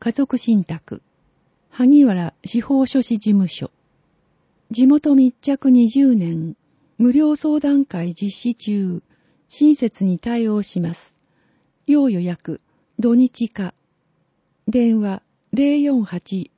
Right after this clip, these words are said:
四五一の五七三一。和光市本町五番六号、柳瀬ビル二階。和光市役所駅出張所前、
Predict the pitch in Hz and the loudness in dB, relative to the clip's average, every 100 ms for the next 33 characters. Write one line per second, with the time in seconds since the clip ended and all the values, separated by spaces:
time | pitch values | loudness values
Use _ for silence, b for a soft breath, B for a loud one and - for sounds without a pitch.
0 | - 262 277 294 277 233 190 - 226 180 | -4 0 2 2 0 0 -2 -4 -2 -2
1 | 147 _ _ _ 190 277 285 277 247 175 | -6 _ _ _ -4 0 2 2 0 -4
2 | - 220 220 196 180 - - - _ _ | -6 -6 -4 -4 -6 -10 -16 -16 _ _
3 | _ _ _ _ _ - 220 220 - 320 | _ _ _ _ _ -6 -4 -4 -4 -4
4 | 302 220 202 277 277 - 185 170 156 - | -4 -6 -2 2 2 0 -6 -6 -6 -10
5 | - 190 220 277 277 262 247 233 277 240 | -12 -6 -2 0 2 2 0 0 0 2
6 | 175 147 - - 208 226 277 269 262 262 | 0 -4 -10 -10 -2 0 0 0 -2 0
7 | 196 175 165 180 170 156 - _ _ _ | 0 -4 -6 -10 -10 -10 -16 _ _ _
8 | _ _ _ _ 220 240 - 294 285 277 | _ _ _ _ -6 -4 -2 -2 -2 -4
9 | 294 - - 185 165 - 285 220 - 208 | -4 -6 -6 -4 -4 -6 -6 -6 -6 -8
10 | - 269 262 247 226 226 160 - | -6 -2 0 0 0 -2 -4 -10